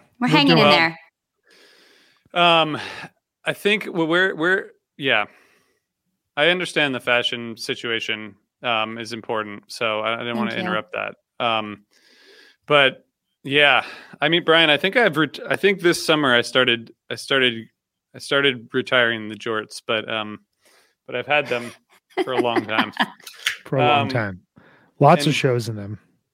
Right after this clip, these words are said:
Speaker 3: thanks for inviting me, and, and welcome to our, um, H F Pod holiday party,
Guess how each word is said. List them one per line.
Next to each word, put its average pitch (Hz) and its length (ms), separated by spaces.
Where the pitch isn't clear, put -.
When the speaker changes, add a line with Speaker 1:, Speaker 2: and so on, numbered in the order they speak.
Speaker 3:
thanks 147 240
for 180 140
inviting 135 360
me, 120 200
and, 117 200
and 120 140
welcome 127 380
to 123 220
our, 110 380
um, 110 320
H 120 200
F 113 100
Pod 113 200
holiday 107 320
party, 104 340